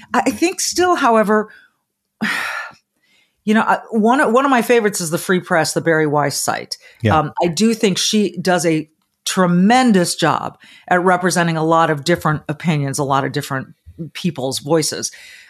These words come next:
Speaker 1: Uh, so that is one that I really appreciate. I think that they make an effort to do that more than, more than most. Um, I do, you know, I do tend to trust the Wall Street Journal,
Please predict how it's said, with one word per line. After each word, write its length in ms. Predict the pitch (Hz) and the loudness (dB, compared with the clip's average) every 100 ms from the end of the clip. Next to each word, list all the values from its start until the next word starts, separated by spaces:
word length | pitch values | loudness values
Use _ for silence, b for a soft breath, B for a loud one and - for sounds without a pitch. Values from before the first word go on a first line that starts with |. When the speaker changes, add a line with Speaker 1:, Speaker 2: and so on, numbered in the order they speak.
| B | B
Speaker 1:
Uh, 160 | 160 | -2
so 200 | - 202 | 2 2
that 200 | 180 208 | 4 4
is 160 | 262 180 | 4 2
one 220 | 185 190 | 2 2
that 100 | 185 | 2
I 60 | 175 | 2
really 300 | 156 185 175 | 0 0 0
appreciate. 420 | 165 208 196 156 | -2 -4 0 0
I 80 | 160 | 0
think 320 | 214 196 - | 0 -4 -4
that 160 | 175 - | -6 -2
they 140 | 180 | -2
make 200 | 180 165 | 0 0
an 100 | 151 | -2
effort 380 | 156 175 170 - | 0 0 -2 -6
to 120 | 156 | -8
do 300 | 131 170 220 | -4 0 0
that 400 | 175 139 - - - B B 160 | 0 -2 -2 -8 -18 B B 0
more 320 | 180 226 233 | 2 4 4
than, 300 | 190 180 - 190 - | 2 0 -4 -10 -2
more 220 | 190 196 | 0 2
than 160 | 180 165 | 2 0
most. 480 | 156 101 120 - - b b b | 0 -2 -4 -8 -10 b b b
Um, 400 | 160 160 160 156 - | 0 2 0 -4 -2
I 100 | 185 | -2
do, 420 | 170 220 247 247 202 | 0 0 2 0 0
you 180 | 214 | 0
know, 140 | 202 190 | 2 4
I 160 | 185 | 4
do 160 | 190 214 | 2 0
tend 240 | 202 208 | 0 0
to 80 | 202 | 0
trust 320 | 196 196 190 | 0 -2 0
the 80 | 190 | 0
Wall 200 | 175 185 | 2 0
Street 300 | 185 196 180 | 0 -2 -4
Journal, 400 | 185 190 214 269 | -2 0 0 -2